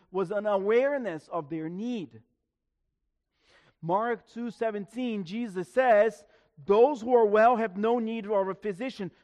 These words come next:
but those who are sick. I came not to call the righteous, but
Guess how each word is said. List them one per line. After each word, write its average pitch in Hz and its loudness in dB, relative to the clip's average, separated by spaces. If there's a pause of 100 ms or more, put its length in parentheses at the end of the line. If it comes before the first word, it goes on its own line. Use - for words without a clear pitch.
(100)
but 175 -4
those 185 0
who 175 -6
are 180 -6
sick. 208 -6 (220)
I 165 -2
came 196 -4
not 226 0
to 254 -12
call 202 -6
the 196 -6
righteous, 139 -10 (400)
but 143 -10